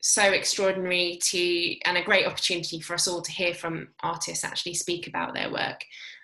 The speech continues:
Um, it makes such an extraordinary difference to, to how you kind of look at works and appreciate them. So thank you so much. Rounds of applause are all going round at home. Um, if you want to just stop sharing your presentation for a moment, Mel, um, we'll be able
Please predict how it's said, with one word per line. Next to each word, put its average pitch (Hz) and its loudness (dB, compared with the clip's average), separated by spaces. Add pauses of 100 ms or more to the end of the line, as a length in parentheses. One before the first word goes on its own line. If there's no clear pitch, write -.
(140)
Um, 165 2
it - -2
makes - 0
such - 0
an 180 -4
extraordinary 170 -2
difference 160 -2
to, 165 -4
to 170 -8
how 165 -6
you 170 -4
kind 165 -8
of 165 -10 (160)
look 180 -6
at - -8
works 175 -4
and 175 -8
appreciate 170 -6
them. 165 -8
So 170 -6
thank 196 0
you 214 -2
so 208 4
much. - 0
Rounds 247 8
of 240 0
applause 214 4
are 202 6
all 202 6
going 208 4
round 180 2
at - 4
home. 180 2 (460)
Um, 220 4
if 285 0
you 330 6
want 349 0
to 311 4
just 277 4
stop - 0
sharing 247 4
your 214 -4
presentation 220 -4
for 202 -4 (120)
a 190 -2
moment, 202 0
Mel, 170 0 (340)
um, 185 0
we'll 196 2
be 202 2
able 185 0